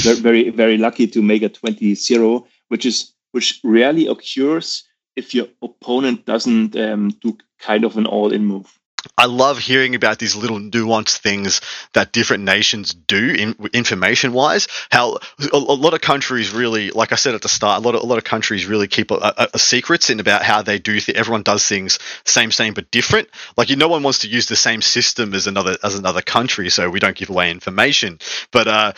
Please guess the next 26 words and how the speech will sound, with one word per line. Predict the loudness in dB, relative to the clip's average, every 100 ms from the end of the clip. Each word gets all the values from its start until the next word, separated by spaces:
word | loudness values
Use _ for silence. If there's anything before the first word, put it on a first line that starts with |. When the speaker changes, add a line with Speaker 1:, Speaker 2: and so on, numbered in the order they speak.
| -6
Speaker 2:
hearing | 0 2 2
about | 2 2
how | 2
you | 0
guys | 2 0
do | -2
the | -6
little | -4 -6
dice | 0 2 2
thing, | 0
that's, | -2 -2 0
that's | 0 -2
quite | 0 0 0
clever. | 0 0 0
I | 2
like | 0 0
that | -2
a | 0
lot. | -2 -2 -6 -4
Um, | 0 2
and | 0 0
yeah, | 0 0
Germany | -4 -4 -2 0 -2 -4
went | -2 -2 0
up | -2 -2
ninety-one | -2 0 0 -2 -4 -2 -2